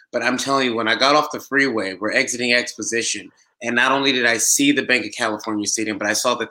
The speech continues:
tops of the gazebo tents and the easy ups of all the different supporter groups, um, on Christmas Tree Lane. Like,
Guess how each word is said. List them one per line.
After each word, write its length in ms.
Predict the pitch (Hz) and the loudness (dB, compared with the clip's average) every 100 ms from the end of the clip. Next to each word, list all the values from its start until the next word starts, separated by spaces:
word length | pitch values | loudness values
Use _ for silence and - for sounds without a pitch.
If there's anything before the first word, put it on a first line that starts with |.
| - | -2
tops 380 | 131 131 - - | 0 0 -2 -6
of 140 | 123 | -6
the 80 | 120 | -8
gazebo 540 | 113 113 131 131 123 | -6 -4 -2 -2 -2
tents 420 | 120 - 104 101 113 | -2 -2 -4 -4 -8
and 100 | 107 | -8
the 120 | 107 | -6
easy 380 | 139 139 127 120 | -4 -2 0 -2
ups 400 | 104 - - - _ - - | -2 -6 -8 -8 _ -20 -8
of 140 | 123 120 | -4 0
all 160 | 123 | 2
the 100 | 127 | 2
different 320 | 123 120 127 | -2 -4 -6
supporter 420 | 117 110 131 123 127 | -8 -6 -2 -2 -2
groups, 560 | 123 113 104 - - - - - - | -2 -4 -4 -6 -6 -10 -20 -18 -4
um, 200 | 123 117 | -2 -2
on 140 | 117 | -4
Christmas 460 | 113 127 - 120 - | -4 -4 -2 -4 -2
Tree 240 | - 120 | -2 0
Lane. 500 | 107 120 120 107 101 | 0 2 2 0 -2
Like, 340 | 107 107 104 | -2 0 -2